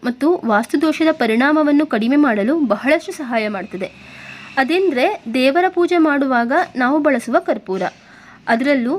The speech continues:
ಪಚ್ಚ ಕರ್ಪೂರವನ್ನು ದೇವರ ಪೂಜೆಗೆ ಬಳಸಿದ್ರೆ ಇನ್ನೂ ಒಳ್ಳೆಯದು. ಈ ಕರ್ಪೂರವು ಆಹ್ಲಾದಕರ ಪರಿಮಳವನ್ನು ಹೊಂದಿರೋದ್ರಿಂದ, ಇದು ಮನೆಯಲ್ಲಿ ಧನಾತ್ಮಕ ಶಕ್ತಿಯ ಹರಿವನ್ನು ಹೆಚ್ಚಿಸ್ತದೆ.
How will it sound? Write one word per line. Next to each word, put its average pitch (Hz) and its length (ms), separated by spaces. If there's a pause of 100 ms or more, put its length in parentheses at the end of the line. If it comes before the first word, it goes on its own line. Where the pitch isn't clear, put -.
(260)
ಪಚ್ಚ 240 260
ಕರ್ಪೂರವನ್ನು 320 760
ದೇವರ 240 320
ಪೂಜೆಗೆ 302 380
ಬಳಸಿದ್ರೆ 240 560
ಇನ್ನೂ 269 240
ಒಳ್ಳೆಯದು. 175 540 (360)
ಈ 320 120
ಕರ್ಪೂರವು 320 720
ಆಹ್ಲಾದಕರ 330 800
ಪರಿಮಳವನ್ನು 294 600
ಹೊಂದಿರೋದ್ರಿಂದ, 233 680 (280)
ಇದು 269 160
ಮನೆಯಲ್ಲಿ 277 560
ಧನಾತ್ಮಕ 240 560
ಶಕ್ತಿಯ 320 400
ಹರಿವನ್ನು 247 460
ಹೆಚ್ಚಿಸ್ತದೆ. 214 600